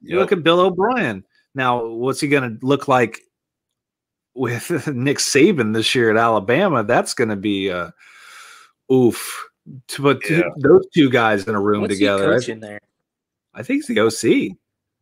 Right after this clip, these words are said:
Speaker 2: Yeah, I believe so.
Speaker 3: He's the
Speaker 1: He's the
Speaker 3: O C?
Speaker 1: I, he's either the O C or the quarterback's coach.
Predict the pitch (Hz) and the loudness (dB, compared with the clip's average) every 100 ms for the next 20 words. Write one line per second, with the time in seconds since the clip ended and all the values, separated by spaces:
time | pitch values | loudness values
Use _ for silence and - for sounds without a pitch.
0 | _ 73 _ _ 80 87 87 95 98 95 | _ -20 _ _ -10 -10 -10 -10 -12 -12
1 | - 90 165 - 143 143 185 165 180 233 | -8 -4 -4 -2 0 2 2 2 0 -2
2 | - _ _ _ _ 117 127 135 160 175 | -12 _ _ _ _ 0 2 2 2 4
3 | 170 135 131 175 175 180 185 190 147 - | 4 2 4 4 2 0 2 4 2 2
4 | 190 131 101 - 110 123 - - | 2 2 -2 -4 -4 -4 -8 -18